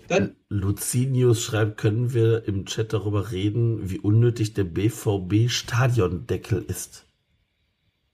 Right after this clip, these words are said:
Speaker 1: Was ist der Stadiondeckel?
Speaker 2: Das weiß ich auch nicht.
Speaker 1: Lucinius, äh,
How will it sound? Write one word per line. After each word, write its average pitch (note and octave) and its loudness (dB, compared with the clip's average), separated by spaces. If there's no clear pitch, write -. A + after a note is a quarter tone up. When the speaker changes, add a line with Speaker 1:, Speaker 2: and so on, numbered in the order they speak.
Speaker 1:
Was - -6
ist D#3+ -2
der B2 0
Stadiondeckel? A2 0
Speaker 2:
Das - 0
weiß G2 2
ich G2 -2
auch F2+ -2
nicht. E2+ -8
Speaker 1:
Lucinius, D3 0
äh, D3 2